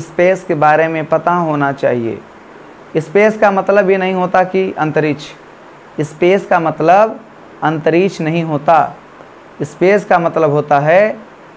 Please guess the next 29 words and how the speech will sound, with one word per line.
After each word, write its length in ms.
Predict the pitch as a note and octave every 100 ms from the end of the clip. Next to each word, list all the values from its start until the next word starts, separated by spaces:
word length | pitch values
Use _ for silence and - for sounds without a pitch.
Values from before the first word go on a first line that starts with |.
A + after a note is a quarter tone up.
| - - -
कि 80 | - -
इसके 260 | D#3 D#3+ G3+
बारे 360 | E3+ E3 F3+
में 380 | G3 G3+ G#3+ G#3+ - - - -
knowledge 400 | D3+ E3 F3+ D3
लेना, 320 | B2+ G#2+ G#2+ A2+ - - - - - - - - - - - - - - -
क्या 220 | F#3 G3+
knowledge 400 | G#3 F3+ F3 E3
होना 260 | D#3 D#3+ F3+
चाहिए, 340 | F#3 F3 F#3+
क्या 200 | F3+ E3+
नहीं 200 | D3+ D#3+
होना 260 | E3+ E3+ E3
चाहिए, 400 | E3 D#3+ F3 - - - - - - - - F3
ये 100 | F#3+
चीज़ 200 | F#3+ D#3
क्या 140 | F#3
होना 100 | E3
चाहिए 240 | D#3+ E3 D#3+
बताओ, 380 | D3+ D#3 F#3 - - - - - - - D#3
completely 580 | D#3+ D#3 D#3+ E3+ F3+
तरीके 380 | F3+ F3 D3 D#3+
से 120 | D3+
सबको 600 | D3 D3 - D#3 F3 G3+ C4 - -
समझ 300 | C#3 C#3+ C#3+
में 280 | C#3 D3 E3
आ 200 | C3+ C3+
जाना 400 | C3 B2+ B2+ C#3+
चाहिए। 600 | D3+ B2+ A#2 A#2 A#2+ A2